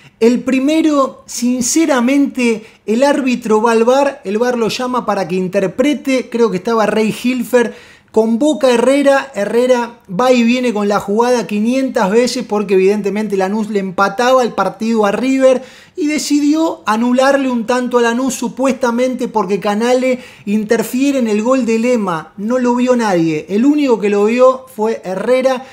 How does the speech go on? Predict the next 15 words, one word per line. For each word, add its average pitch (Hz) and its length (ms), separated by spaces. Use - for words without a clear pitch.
que 190 100
por 196 200
supuesto 233 520
termina 233 480
desvirtuando 208 640
el 190 80
partido, 226 640
que 214 140
le 220 120
mete 262 320
la 220 120
mano 226 260
en 208 60
el 196 120
bolsillo 208 720